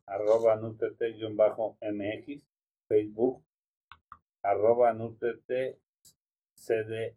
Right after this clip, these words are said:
M X, teléfono cincuenta y cinco sesenta y dos dieciséis sesenta y cinco veinte.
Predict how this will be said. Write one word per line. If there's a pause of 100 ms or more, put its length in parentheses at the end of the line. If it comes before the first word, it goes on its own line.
M
X,
teléfono (500)
cincuenta
y
cinco
sesenta
y
dos
dieciséis
sesenta
y
cinco
veinte.